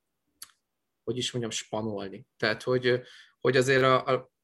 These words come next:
a legtöbb művész esetében, és most nyilván egy, most egy, egy Iggy Pop, vagy egy, egy Marilyn Manson, vagy, vagy Billy Idol nyilván egy másik, ö, dimenzió már, de hogy ők annyira nem vágynak arra, hogy valaki kéretlenül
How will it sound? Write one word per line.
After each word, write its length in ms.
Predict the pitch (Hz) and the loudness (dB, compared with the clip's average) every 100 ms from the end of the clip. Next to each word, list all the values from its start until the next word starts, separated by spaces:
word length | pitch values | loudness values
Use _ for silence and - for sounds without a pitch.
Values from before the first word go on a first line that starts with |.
| _ | _
a 80 | 135 | -2
legtöbb 480 | 151 - 165 143 - | 0 0 0 -2 -2
művész 420 | 147 156 143 - | -4 0 0 0
esetében, 420 | 131 135 139 135 | -4 -2 0 0
és 120 | 127 | 0
most 160 | - - | -4 -4
nyilván 240 | 135 131 | 0 2
egy, 180 | 123 120 _ | 2 -2 _
most 280 | - - 127 | -16 -10 -10
egy, 240 | - - _ | -12 -18 _
egy 180 | 131 131 | -14 -10
Iggy 260 | 120 123 | -8 -8
Pop, 260 | - 120 117 | -2 -2 -2
vagy 160 | 117 110 | -6 -6
egy, 140 | 107 | -6
egy 220 | 113 110 | -8 -6
Marilyn 360 | 117 113 113 113 | -4 -2 -2 -4
Manson, 420 | 113 113 120 113 | -6 -10 -12 -10
vagy, 200 | 107 - _ _ _ _ _ _ | -10 -12 _ _ _ _ _ _
vagy 160 | 113 104 | -8 -2
Billy 280 | 120 117 110 | 2 2 2
Idol 160 | 113 | 0
nyilván 200 | 117 113 | -2 -2
egy 100 | 110 | -2
másik, 480 | 113 113 - 120 - | -2 -2 -2 -6 -2
ö, 240 | 117 110 113 | 2 2 2
dimenzió 460 | 120 113 113 120 | -2 -2 -2 -2
már, 180 | 123 120 | -2 0
de 80 | 120 | 2
hogy 220 | 127 127 | 2 0
ők 280 | 127 131 131 | 2 2 2
annyira 280 | 127 123 131 | 0 2 2
nem 220 | 143 139 | 2 2
vágynak 380 | 123 110 107 - | 2 0 -4 -6
arra, 260 | 107 107 | -2 0
hogy 260 | 104 107 - _ _ - _ | 0 -2 -6 _ _ -20 _
valaki 320 | 113 104 113 | -2 -2 -4
kéretlenül 840 | - 117 110 - 113 110 110 110 | 2 2 2 0 -4 -2 -2 -4